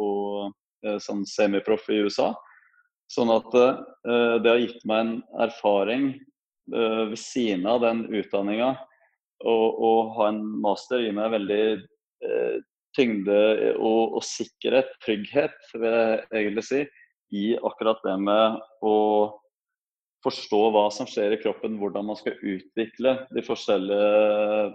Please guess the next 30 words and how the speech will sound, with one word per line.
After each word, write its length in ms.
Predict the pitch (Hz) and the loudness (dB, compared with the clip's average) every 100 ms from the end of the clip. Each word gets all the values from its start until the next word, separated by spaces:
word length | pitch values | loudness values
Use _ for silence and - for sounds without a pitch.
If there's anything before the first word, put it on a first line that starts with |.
| - | -6
faktorene 340 | 98 101 98 | -8 -10 -14
som 140 | 101 101 | -12 -14
man 80 | - | -10
trenger 400 | - 92 95 98 | -10 -10 -12 -10
i 60 | 104 - | -10 -8
forskjellige 340 | 101 98 95 | -6 -4 -4
idretter. 380 | 95 98 - 87 - _ _ _ _ | -4 -4 -4 -8 -10 _ _ _ _
Samtidig 640 | - 117 117 - 104 101 127 | -4 -4 -6 -6 -4 -2 0
så 140 | 123 110 | 0 2
har 160 | 101 101 | 4 4
jeg, 480 | 104 110 113 - - _ _ _ - - | 4 4 2 -6 -20 _ _ _ -14 -4
eh, 100 | 113 - | -4 -2
fått, 320 | 113 - - | -4 -4 -6
eh, 560 | 113 110 107 110 107 107 | -2 0 2 2 2 0
muligheten 480 | 117 110 98 - 101 | 0 2 2 -2 -4
til 240 | 107 104 104 | 0 0 -2
å 300 | 110 110 107 - - | 0 0 -2 -4 0
trene 320 | 110 98 95 | 2 2 -4
og 240 | - 107 | -4 -2
være 300 | 107 101 95 - | 2 2 0 -2
på 200 | 104 110 - _ _ _ _ _ _ - | -2 -2 -4 _ _ _ _ _ _ -6
et 100 | - | 2
veldig 220 | 113 101 110 | 2 2 2
høyt 200 | 101 107 | 0 0
nivå 440 | 104 101 110 110 | -2 0 2 0
i 20 | |
både 320 | 98 101 101 | -2 -2 -2
individuelle 800 | - 98 104 104 104 90 95 113 - _ | -2 -4 -4 0 2 2 0 -2 -2 _
og 360 | 95 95 107 - - | -4 -2 -4 -8 -2
lagidretter, 760 | 110 95 92 101 98 - 147 | 0 0 -2 -8 -10 -4 -4